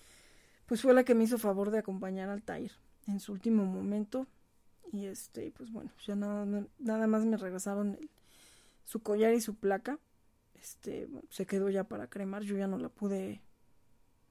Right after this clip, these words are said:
no, yo ya no la pude ver, hasta que <laughs> me dieron sus cenizas. Pero, eh,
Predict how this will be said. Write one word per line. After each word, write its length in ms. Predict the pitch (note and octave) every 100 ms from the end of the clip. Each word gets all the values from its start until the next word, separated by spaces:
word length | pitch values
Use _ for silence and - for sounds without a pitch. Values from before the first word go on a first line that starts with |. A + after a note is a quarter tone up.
| _ -
no, 140 | A3
yo 100 | G#3+
ya 120 | G#3+
no 100 | G#3
la 120 | F#3+
pude 280 | - G3 G3
ver, 140 | F#3+ G3 _ _ - - - - - - _ _ _ _ _ _
hasta 260 | G3 - F#3+
que 100 | -
<laughs> 20 |
me 80 | D3+
dieron 300 | A#3 G#3 G#3
sus 200 | - F#3+
cenizas. 500 | F#3 F#3+ F#3+ - - - - _ _ -
Pero, 500 | - G#3 G#3 G3 G3+ G3+ E3 _ _ _ _ _ _ - - _ _ _ _
eh, 220 | G3 G#3+